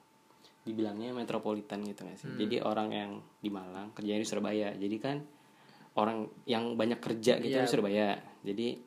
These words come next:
Speaker 1: yang diadang tuh yang di, mau
Speaker 2: Banyak,
Speaker 1: pulang ke Malang.
Speaker 2: banyak pu-, banyak yang pulang ke Malang.
Speaker 1: Iya.
Speaker 2: Kayak gitu.
Speaker 1: Karena kan orang kalau dari Malang ke Surabaya pasti yang entah orang luar kota atau yang mau kerja.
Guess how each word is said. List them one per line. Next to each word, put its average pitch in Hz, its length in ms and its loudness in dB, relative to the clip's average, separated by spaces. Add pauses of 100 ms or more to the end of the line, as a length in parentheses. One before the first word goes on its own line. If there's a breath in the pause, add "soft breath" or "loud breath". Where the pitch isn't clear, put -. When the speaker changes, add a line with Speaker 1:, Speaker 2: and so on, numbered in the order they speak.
(240)
Speaker 1:
yang 110 180 2
diadang 98 400 0
tuh 98 100 -6
yang 117 140 0
di, 107 240 -4 (180)
mau 110 140 0
Speaker 2:
Banyak, 127 140 4
Speaker 1:
pulang 117 100 8
ke 117 100 2
Malang. 127 280 10
Speaker 2:
banyak 110 200 2
pu-, 135 220 0
banyak 139 240 0
yang 143 140 0
pulang 143 180 2
ke 143 100 -2
Malang. 127 360 0
Speaker 1:
Iya. 107 580 6
Speaker 2:
Kayak - 220 -14
gitu. 107 160 -12 (340)
Speaker 1:
Karena 110 240 -2
kan 147 140 2 (300)
orang 123 240 2
kalau 131 280 4
dari 110 160 0
Malang 104 340 0
ke 101 140 -4
Surabaya 101 600 -2 (880 loud breath)
pasti 117 320 2
yang 113 240 4 (160)
entah 120 460 2
orang 113 240 0
luar 107 160 0
kota 110 360 2
atau 110 240 -2
yang 104 140 -2
mau 104 220 -4
kerja. 139 320 4